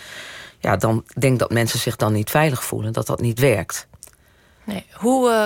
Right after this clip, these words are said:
Speaker 2: kwam je bij jezelf erachter dat je toch dat schrijversverlangen had? Je werkt nu meer dan, eh, twintig jaar als producent. En toch ineens zag je dat scherm en dacht je,
Speaker 1: Ja, ik denk dat dat wel iets is dat... dat, ehm,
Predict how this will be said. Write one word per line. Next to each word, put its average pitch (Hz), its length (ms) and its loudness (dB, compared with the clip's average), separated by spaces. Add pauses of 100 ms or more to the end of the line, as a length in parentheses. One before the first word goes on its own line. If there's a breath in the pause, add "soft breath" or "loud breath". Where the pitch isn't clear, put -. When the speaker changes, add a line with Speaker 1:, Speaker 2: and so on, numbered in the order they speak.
Speaker 2:
kwam 220 240 0
je 208 60 0
bij 190 140 2
jezelf 190 340 -2
erachter - 340 -4
dat 165 140 -2
je 175 80 -6
toch - 200 -4
dat 170 140 -4
schrijversverlangen 147 800 -2
had? 139 220 -2
Je 151 340 0
werkt 165 220 2
nu 165 120 2
meer 165 220 4
dan, 156 220 0
eh, 151 60 -2
twintig 185 320 0
jaar 160 100 0
als 143 120 -2
producent. 147 640 -4 (1400 loud breath)
En 180 180 0
toch - 380 -6
ineens 185 320 2
zag - 200 -4
je 175 60 -6
dat 170 120 0
scherm 175 340 0
en 165 60 2
dacht 165 220 0
je, 147 240 -2 (1800 loud breath)
Speaker 1:
Ja, 170 200 4
ik 147 180 2
denk 175 180 4
dat 165 140 2
dat 151 160 -4
wel 180 160 4
iets 190 220 -4
is 175 320 -2
dat... 156 360 0
dat, 139 420 0
ehm, 127 560 2